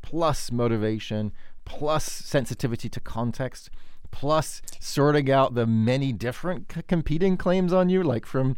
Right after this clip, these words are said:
you know, your loyalty versus your filial piety. So she's really thinking in a very sophisticated way. And the other thing she's doing, you know, I'm a literature guy, so I'm particularly intrigued by the fact that she's not just writing treatises.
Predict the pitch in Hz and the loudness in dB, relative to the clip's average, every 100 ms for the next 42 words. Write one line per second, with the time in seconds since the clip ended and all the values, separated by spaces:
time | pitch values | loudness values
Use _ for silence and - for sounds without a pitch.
0 | - - 127 127 117 113 113 123 131 131 | -2 -6 -2 2 4 4 4 6 4 2
1 | 139 117 117 104 101 131 131 117 - 110 | -2 -2 -2 -2 -2 -2 0 -2 -2 0
2 | 113 104 - - - 139 - 190 180 294 | 0 -2 -4 -6 -4 -4 -2 -2 0 2
3 | 339 - 185 135 117 101 110 - - 139 | 0 0 -2 0 2 2 2 2 2 0
4 | 117 - - - - 98 101 214 - - | -2 -6 -8 -8 -4 -2 0 0 0 -6
5 | - 175 196 480 440 359 - 107 113 117 | -2 0 4 4 2 -2 -2 -2 2 2
6 | 107 95 - - - - 113 101 147 147 | 2 0 -6 -10 -8 0 0 4 4 4
7 | 117 131 - - 92 90 73 - - - | 4 2 0 -4 -2 -2 -2 -8 -12 -12
8 | - 120 135 170 135 170 185 190 214 143 | -4 2 4 4 2 2 2 4 2 2
9 | 120 110 - - 123 107 - 123 131 101 | 2 0 -4 -2 -2 -2 -2 0 0 0
10 | 98 92 - 78 - - - - 104 127 | 0 0 -4 -6 -6 -8 -8 -8 -2 -2
11 | - 92 92 147 123 - 113 104 - 98 | -2 -6 -2 0 0 2 2 2 0 -4
12 | - 104 95 - - - - | -2 -4 -6 -10 -12 -12 -14